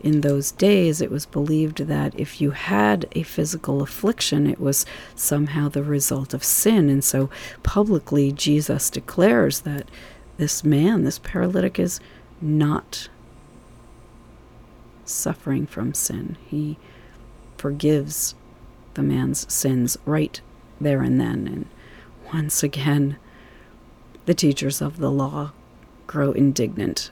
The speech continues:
they who consider themselves to be so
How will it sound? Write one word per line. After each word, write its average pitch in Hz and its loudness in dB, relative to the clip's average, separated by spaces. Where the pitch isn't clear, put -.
they 147 0
who 139 -2
consider 139 -2
themselves 160 2
to 151 0
be 147 2
so - 0